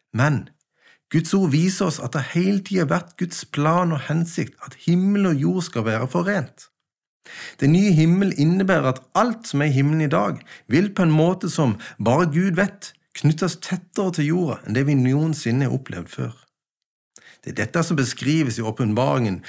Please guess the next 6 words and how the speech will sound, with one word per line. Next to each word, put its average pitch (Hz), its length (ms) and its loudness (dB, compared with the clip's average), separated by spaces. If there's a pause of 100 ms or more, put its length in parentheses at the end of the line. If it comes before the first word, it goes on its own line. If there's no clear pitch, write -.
(340)
kapittel 117 560 0 (420)
einogtjue, 135 640 2
fra 110 300 -2
vers 120 260 -2
toogtjue, 104 540 -4
at 104 160 -8